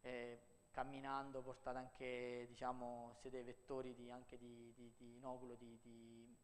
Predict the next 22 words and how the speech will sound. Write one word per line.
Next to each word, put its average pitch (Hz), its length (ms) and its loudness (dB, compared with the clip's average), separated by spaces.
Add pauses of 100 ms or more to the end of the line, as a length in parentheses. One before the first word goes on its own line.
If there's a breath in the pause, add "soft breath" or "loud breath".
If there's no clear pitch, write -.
(160)
parassiti 123 680 0
e 123 260 -10
quant'altro. 143 680 0 (260 loud breath)
Se - 160 2
il 160 80 4
plateau 147 300 0
lo 139 80 -2
tenete 139 300 -6
un 131 80 -6
po' 139 120 -6
più - 160 -8
rialzato 123 840 -4 (220 loud breath)
avete, 127 340 -6
diciamo, 120 520 -8 (500)
meno, 135 600 2
meno, 139 680 0 (100)
potenzialmente 156 920 0
siete 131 260 2
meno 139 300 0
a 131 40 6
rischio 127 440 -2
di, 120 180 -6